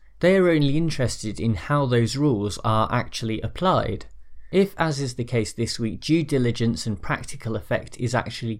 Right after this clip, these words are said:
given to the European Convention, then the courts will generally leave well alone. They're confident in saying that the decision makers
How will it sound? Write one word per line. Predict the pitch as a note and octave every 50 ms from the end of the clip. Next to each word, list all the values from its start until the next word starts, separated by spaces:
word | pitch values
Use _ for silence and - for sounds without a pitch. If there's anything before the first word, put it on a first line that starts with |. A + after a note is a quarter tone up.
| -
given | - E3 F3 D3 C3+ A#2 G#2+
to | - - - C#3+ C3+ B2+
the | A2+ A2+
European | G2+ A#2 A#2 A2+ G#2 G#2+ G#2 - - A2 G#2 G2
Convention, | - - B2 B2 B2+ F3 F#3 F#3 E3+ - - - - G#2+ G#2 G#2 - - - - _ _
then | - D3+ D3 D3 D3
the | C#3+
courts | D3 D3 - A3 - C#3+ - -
will | C#3
generally | B2 - C#3 B2 A#2+ A#2 A2+ A2 G#2+ G#2+
leave | G#2 G#2+ A#2 A2+ A2 G#2+ -
well | A2+ G#2 G2+ G2+
alone. | G2+ A#2 D#3 D#3+ B2+ G2 G2+ G2+ G2 - - - - - - - - -
They're | D3 D3 D3 C3+
confident | - - - F#3 F3+ D#3 - - C#3 A#2+ B2+ A#2+ A#2 A2 A2
in | A2+ A2
saying | G#2 - - F3+ E3 C#3 A2 G2+ G2+ G2+ G2 G2
that | A2 A2+ - -
the | -
decision | A2+ - - A#2 - - D3+ B2+ - B2+ A#2
makers | A2+ A2+ A2 G#2 - - A2+ G#2 -